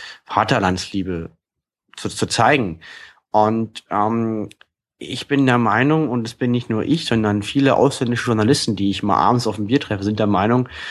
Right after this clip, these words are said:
dass die zivile Reg-, Regierung, die, die im Reichstag sitzt, die, die gewählt ist von der Bevölkerung, immer mehr an Macht verliert und dass das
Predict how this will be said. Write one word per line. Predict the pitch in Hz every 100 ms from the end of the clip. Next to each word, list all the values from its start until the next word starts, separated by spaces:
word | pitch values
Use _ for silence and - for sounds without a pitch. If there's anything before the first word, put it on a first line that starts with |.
| - -
dass | 107 107 -
die | 117
zivile | 107 - 104 117 156 143
Reg-, | 127 117 101
Regierung, | 123 147 135 143 110
die, | 104 123
die | 120
im | 104
Reichstag | 98 160 - 98 -
sitzt, | 95 92 -
die, |
die | 117 113
gewählt | 107 98 131 170
ist | -
von | - 104
der | 101
Bevölkerung, | 104 - 117 120 139 120 117
immer | 120 143
mehr | 135 131 131 -
an | 101
Macht | 98 101 - -
verliert | - 131 110 98 90 - - - -
und | - 101
dass | 104 104
das | 110 101 95 -